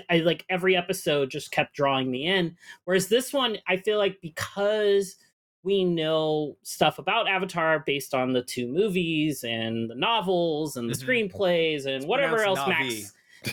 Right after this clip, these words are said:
Speaker 2: Na'vi.
Speaker 1: Max. Navis. <laughs> Um, I feel
Speaker 2: Damn it.
Speaker 1: like <laughs> I feel like it's,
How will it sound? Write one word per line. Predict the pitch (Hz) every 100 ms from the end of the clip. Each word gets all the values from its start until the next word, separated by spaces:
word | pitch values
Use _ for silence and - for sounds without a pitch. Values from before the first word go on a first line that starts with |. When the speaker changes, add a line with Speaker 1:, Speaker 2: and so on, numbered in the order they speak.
| -
Speaker 2:
Na'vi. | 185 185 208 240 185 170
Speaker 1:
Max. | 165 - 302 220
Navis. | 180 311 311 311 370 330 370 - 277 - 262 269 - - 220 -
<laughs> | -
Um, | 226 226 214 202 190 190 - -
I | 202
feel | 202 254
Speaker 2:
Damn | 254
it. |
Speaker 1:
like | 240 233 - _ _ _ 220
<laughs> | 185 185 - - 226 - - 233 - _ 247 - _ _ - 254 240 180 220
I | 208
feel | 240 240
like | 240 -
it's, | 214 196 -